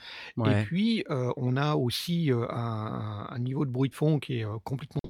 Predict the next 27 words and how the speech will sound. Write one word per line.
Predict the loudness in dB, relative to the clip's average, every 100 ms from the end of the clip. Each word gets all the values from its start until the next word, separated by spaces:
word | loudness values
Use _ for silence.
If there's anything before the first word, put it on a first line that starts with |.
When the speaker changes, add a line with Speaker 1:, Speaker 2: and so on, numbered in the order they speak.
| -2 0
Speaker 2:
délirant, | 0 0 2 2 0
à, | -4 -12 -18 -16
à | -16 _
plus | -10 -6
de |
cent | 0 2
vingt-huit, | 4 2 0 -4 -4 -4 -2
euh, | -2 -2 -4
décibels. | -4 -4 0 0 0 -2
On | -4
a |
cent | -4 -2 0
onze | 2 2 0
décibels | -2 -2 0 0 0
de, | 0 2 0 -2 -6 -20 -20 -20 -16 -10
de, | -8 -4 -2 -2 -4 -4
de | -4
dynamique, | 0 4 6 6 4 -2 -2
donc | -2 0
on | 0
a | 0 -2
vraiment, | -2 2 4 4
vraiment | 4 2 2 2
de |
la | 2
marge. | 2 2 2 0 -2 -6 -18 -18 -10 4
Et, | 8 8 6